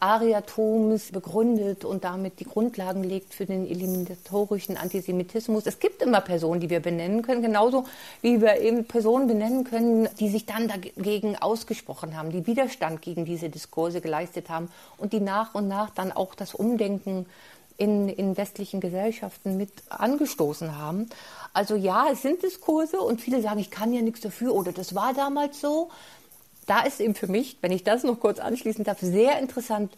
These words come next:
Shakespeare. Genau als die meisten in England erzählen, „Die Weißen sind überlegen und die Schwarzen sind Tiere, deswegen dürfen wir ihnen das antun“, sagt Shakespeare, „Nein,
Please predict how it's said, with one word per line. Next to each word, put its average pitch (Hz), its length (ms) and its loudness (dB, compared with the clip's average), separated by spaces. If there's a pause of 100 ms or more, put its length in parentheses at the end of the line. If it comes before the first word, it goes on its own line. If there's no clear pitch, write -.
(140)
Shakespeare. 180 760 -2 (720)
Genau 247 280 0
als 233 220 -2
die 233 100 -2
meisten 240 500 -2
in 226 180 -4
England 254 440 -2
erzählen, 247 500 0
„Die 202 120 0
Weißen 233 380 0
sind 214 180 0
überlegen 208 520 2
und 202 120 -2
die 208 80 0
Schwarzen 240 480 -2
sind 247 200 -2
Tiere, 226 240 0
deswegen 196 340 -4
dürfen 240 300 0
wir 240 80 0
ihnen 240 100 0
das 240 140 -2
antun“, 202 480 -2
sagt 208 300 0
Shakespeare, 196 460 -4 (140)
„Nein, 233 500 -2